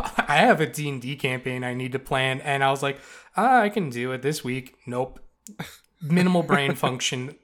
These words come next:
Speaker 1: ac-, this week, actually. We had barely enough to fly the
Speaker 2: Yeah.
Speaker 1: goddamn ship in
Speaker 2: That's fair.
Speaker 1: Starfield. <laughs> But
Speaker 2: I say we go back to the BattleBots for a second, because I need to know now,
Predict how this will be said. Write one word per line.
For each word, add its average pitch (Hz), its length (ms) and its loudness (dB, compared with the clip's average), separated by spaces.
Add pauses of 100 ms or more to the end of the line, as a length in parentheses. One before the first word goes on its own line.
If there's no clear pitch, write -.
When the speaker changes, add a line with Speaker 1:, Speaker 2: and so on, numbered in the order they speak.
Speaker 1:
ac-, 127 260 -4
this 143 220 -2
week, 135 240 -6
actually. 202 540 0
We 160 260 -2
had 151 160 0
barely 165 260 0
enough 139 200 -2
to 143 60 -2
fly 131 260 -2
the 127 80 -4
Speaker 2:
Yeah. 120 40 -6
Speaker 1:
goddamn 123 360 -6
ship 131 420 -6 (420)
in 120 100 -8
Speaker 2:
That's - 160 -6 (220)
fair. 143 280 2
Speaker 1:
Starfield. - 460 -6
<laughs> - 60 -18 (260)
But 233 300 0 (960)
Speaker 2:
I 233 100 0
say 277 160 4
we 247 120 2
go 220 100 8
back 202 180 4
to 202 80 0
the 180 80 4
BattleBots 143 440 4
for - 100 -4
a 139 60 0
second, 143 300 -2
because 165 220 -4
I 196 120 0
need 233 180 -2
to 165 60 -4
know 147 240 6
now, 123 400 -2